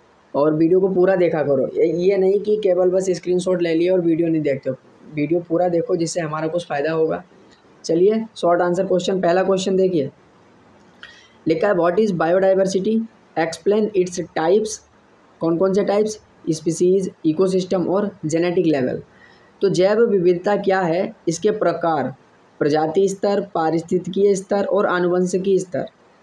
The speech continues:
ठीक है, को समझाइए। अगर मैं इसकी हिंदी नहीं देता हूँ ना, काफ़ी बच्चे यूपी board वाले होते हैं बेचारे, जब एमएससी में आते हैं तो उनको English समझ में नहीं आती है, इसलिए मैं क्या करता हूँ, question English में ही लिखा है लेकिन उसकी हिंदी भी provide कर दिया हूँ। और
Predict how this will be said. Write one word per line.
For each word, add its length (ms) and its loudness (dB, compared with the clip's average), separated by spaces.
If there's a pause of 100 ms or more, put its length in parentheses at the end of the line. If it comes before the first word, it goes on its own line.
(120)
ठीक 180 0
है, 160 2 (220)
को 120 0
समझाइए। 600 0 (1040)
अगर 200 0
मैं 120 0
इसकी 200 -2
हिंदी 300 2
नहीं 140 2
देता 240 0
हूँ 80 -2
ना, 120 0
काफ़ी 300 -2
बच्चे 520 0
यूपी 220 0
board 220 2
वाले 240 2
होते 300 2
हैं 100 0
बेचारे, 340 0
जब 160 0
एमएससी 360 -2
में 120 0
आते 220 -4
हैं 80 -4
तो 80 0
उनको 220 0
English 280 0
समझ 260 -2
में 100 0
नहीं 200 0
आती 240 -4
है, 80 -6 (320)
इसलिए 300 0
मैं 140 2
क्या 140 0
करता 260 -4
हूँ, 100 -4
question 340 0
English 280 2
में 120 0
ही 80 2
लिखा 260 -2
है 180 -4 (220)
लेकिन 200 0
उसकी 220 0
हिंदी 240 2
भी 140 2
provide 380 0
कर 120 -2
दिया 160 -2
हूँ। 100 -6 (100)
और 320 0